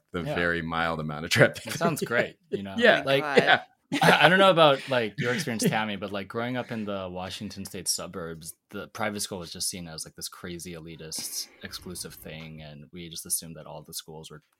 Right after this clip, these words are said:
Speaker 2: about the same. And so that's why it's weird to come to the East Coast and hear about, like, magnets and charters and private options
Speaker 1: Agreed.
Speaker 2: and, and,
Speaker 1: Yeah.
Speaker 2: and not seeing them as weird. Um, and then you look back like, "Oh, well, living up in the, living in the suburbs of Seattle is actually a privileged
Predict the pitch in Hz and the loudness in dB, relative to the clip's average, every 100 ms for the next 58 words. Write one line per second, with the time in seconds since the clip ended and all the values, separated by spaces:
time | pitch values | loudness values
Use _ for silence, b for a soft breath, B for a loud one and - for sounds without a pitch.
0 | - 85 - - 76 78 76 73 65 67 | -14 -14 -8 -8 -8 -12 -14 -16 -20 -20
1 | B B B - 120 117 131 - 135 107 | B B B -6 -2 4 4 4 4 2
2 | 92 - - _ 98 101 95 92 92 85 | 0 -4 -4 _ -10 -8 -8 -12 -14 -14
3 | 85 76 85 - 87 82 - 78 82 82 | -14 -14 -14 -12 -14 -12 -12 -14 -14 -16
4 | 78 80 67 71 _ _ 71 _ 90 - | -14 -14 -14 -18 _ _ -20 _ -12 -12
5 | 82 165 - 143 - 156 156 160 165 - | -12 -16 -16 -14 -12 -12 -12 -14 -14 -14
6 | 69 65 _ b b _ - 87 82 82 | -16 -20 _ b b _ -10 -10 -10 -14
7 | - 82 - 85 80 92 95 78 - 80 | -10 -10 -8 -12 -10 -4 -4 -4 -10 -16
8 | 80 78 76 85 82 - 85 80 80 80 | -14 -12 -10 -10 -6 -6 -8 -14 -14 -14
9 | 71 - 82 80 92 110 _ - 160 160 | -12 -14 -14 -14 -14 -14 _ -14 -12 -12
10 | 85 b b _ 123 123 120 107 101 87 | -14 b b _ -4 -2 -2 -4 -6 -8
11 | 90 92 92 76 90 107 110 123 _ 147 | -8 -8 -8 -10 -16 -16 -16 -20 _ -20
12 | - _ _ - 156 151 123 104 87 - | -20 _ _ -8 -6 -4 -6 -8 -12 -10
13 | 120 127 113 - 82 85 82 80 82 76 | -8 -8 -8 -8 -10 -14 -12 -10 -10 -12
14 | 71 78 - 90 87 78 80 - - | -14 -14 -14 -14 -16 -18 -12 -12 -12